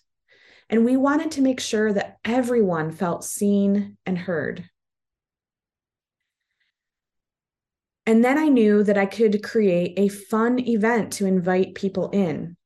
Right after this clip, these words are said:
intentionally, without harm or coercion. And then I simply created a fun event to invite people in, intentionally, without harm or coercion. And we had that event recently, the Legacy Lounge Networking Mixer,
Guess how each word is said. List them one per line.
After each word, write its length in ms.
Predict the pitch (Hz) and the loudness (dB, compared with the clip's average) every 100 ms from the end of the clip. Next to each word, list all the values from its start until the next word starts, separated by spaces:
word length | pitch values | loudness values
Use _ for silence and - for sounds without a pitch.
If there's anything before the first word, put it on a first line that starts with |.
| _ | _
intentionally, 800 | - 220 - 294 320 226 190 147 | -2 -2 -2 -4 -4 -2 -2 -2
without 400 | 165 202 226 208 | 0 0 0 -4
harm 520 | - 220 214 247 262 247 | -4 -4 0 2 2 2
or 80 | 202 | -4
coercion. 920 | - 202 190 190 185 170 143 175 175 _ _ _ _ _ | -4 -2 0 2 0 -4 -6 -8 -10 _ _ _ _ _
And 160 | 214 247 | 0 2
then 140 | 277 | 2
I 120 | 359 330 | 0 0
simply 380 | - 262 277 | 0 0 -2
created 460 | - - 214 196 196 196 | -4 0 2 2 0 0
a 100 | 196 | 0
fun 720 | - - 220 226 254 277 277 | -2 -6 -2 0 2 2 0
event 440 | 247 208 185 180 - | -2 0 -2 -4 -4
to 140 | 214 | 0
invite 420 | 190 185 196 196 | 0 2 0 -2
people 340 | - 190 180 156 | -4 -4 -4 -6
in, 520 | 165 147 - 180 - _ | -6 -6 -8 -10 -12 _
intentionally, 880 | 208 208 - 262 262 - 196 156 151 | -2 -2 -2 -2 -2 -2 -2 -2 -2
without 420 | 202 202 220 254 | -2 0 -2 -4
harm 640 | - 240 233 233 240 240 - _ | -8 -6 -2 0 -2 -4 -12 _
or 180 | 214 208 | -2 -2
coercion. 880 | 202 - 196 190 180 165 147 165 170 _ _ _ _ _ _ _ _ - | -4 -4 0 0 0 -4 -6 -10 -14 _ _ _ _ _ _ _ _ -2
And 120 | 226 | 2
we 120 | 247 | 2
had 240 | 247 262 277 | 0 0 2
that 100 | 302 | 2
event 340 | 262 226 220 | 2 0 0
recently, 580 | 196 196 - - 170 165 | 0 0 -2 -6 -6 -4
the 160 | 175 202 | -2 2
Legacy 480 | 202 202 254 262 | 2 2 0 -2
Lounge 440 | 247 185 175 185 - | -2 0 0 -2 0
Networking 580 | 196 240 269 269 214 180 | 0 0 -2 -4 -4 -4
Mixer, 580 | 165 - 160 156 175 | -4 -6 -4 -4 -6